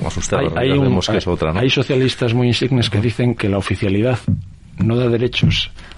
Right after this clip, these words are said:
Speaker 2: a los hablantes, da derechos a una lengua a tener hablantes obligatorios.
Speaker 1: Caray,
Speaker 2: Y es así.
Speaker 1: caray.
Speaker 2: O sea, la oficialidad no le da derechos a los hablantes. Tú ya puedes hablar en lo que quieras. Lo que no puedes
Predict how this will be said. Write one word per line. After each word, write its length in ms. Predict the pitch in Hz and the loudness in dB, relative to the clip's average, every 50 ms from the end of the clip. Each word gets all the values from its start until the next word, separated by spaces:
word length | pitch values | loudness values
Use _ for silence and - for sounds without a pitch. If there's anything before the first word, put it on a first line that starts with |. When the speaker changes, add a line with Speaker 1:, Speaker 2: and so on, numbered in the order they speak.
| - | -6
Speaker 2:
a 80 | - 95 | -2 -2
los 160 | 104 95 - | 0 0 0
hablantes, 480 | 101 101 117 127 110 82 - - 65 - - | 0 0 2 0 0 -2 -4 -6 -8 -6 -2
da 160 | 101 117 123 | -2 0 0
derechos 420 | 127 123 127 123 - 123 110 - | 0 0 0 0 0 -2 -2 0
a 40 | 120 | 0
una 140 | 117 107 104 | 0 2 2
lengua 280 | 117 123 120 117 110 | 0 0 0 0 0
a 40 | 104 | 0
tener 240 | - 98 104 117 113 | 0 0 2 2 2
hablantes 420 | 110 104 110 113 117 104 110 - | 2 2 2 2 2 0 0 0
obligatorios. 800 | 104 87 87 82 71 - - - 104 82 65 62 - - - - - - - - - - - - - - - - - - | 0 0 0 -2 -4 -4 -2 -2 -2 -2 -2 -8 -10 -10 -10 -12 -12 -16 -20 -20 -20 -20 -20 -20 -20 -18 -16 -16 -16 -12
Speaker 1:
Caray, 260 | - - 69 67 62 - | -8 -6 -6 -6 -4 -2
Speaker 2:
Y 100 | - 107 | 0 0
es 80 | 110 110 | 0 0
así. 180 | 123 117 - 131 | 0 -2 0 -2
Speaker 1:
caray. 160 | 90 71 69 - - - - - - - - - | -2 -2 -4 -8 -12 -18 -20 -20 -20 -20 -20 -6
Speaker 2:
O 20 | |
sea, 180 | - 104 90 - - - | -4 -4 -4 -2 -2 0
la 140 | 107 117 | 0 0
oficialidad 600 | 120 117 135 127 - 143 135 135 135 143 147 143 - - - - - - - - - - - - | 0 0 -2 0 0 2 2 2 2 2 0 0 -4 -6 -12 -20 -20 -20 -20 -20 -20 -20 -14 -4
no 120 | - 123 131 | -2 0 0
le 100 | 135 139 | 2 2
da 80 | 131 | 2
derechos 380 | 123 120 120 123 - 110 104 107 | 2 2 2 0 0 0 2 2
a 40 | 104 | 2
los 120 | 101 98 | 2 2
hablantes. 360 | 101 104 101 95 87 95 - - | 2 2 0 0 0 -2 -6 -2
Tú 120 | - 156 | -2 0
ya 140 | 147 151 147 | 0 0 0
puedes 320 | 147 151 147 147 131 - 131 | 2 2 2 2 2 2 0
hablar 220 | 120 127 123 123 | 0 0 0 2
en 80 | 117 113 | 2 0
lo 100 | 110 95 | 0 0
que 100 | - 101 | -2 -4
quieras. 500 | - - 104 92 64 64 - - - - - - - - - - - - - - - - - - - - - - - - - | -2 0 0 0 0 -4 -8 -12 -14 -16 -18 -20 -20 -20 -20 -20 -20 -20 -20 -20 -20 -20 -20 -20 -20 -20 -18 -18 -20 -6 -2
Lo 180 | - 98 90 - | -2 0 0 0
que 100 | 101 98 | 0 2
no 160 | 117 139 135 | 2 0 0
puedes 520 | - 147 139 135 135 135 120 - - - | 0 0 2 2 2 2 0 -2 -4 -8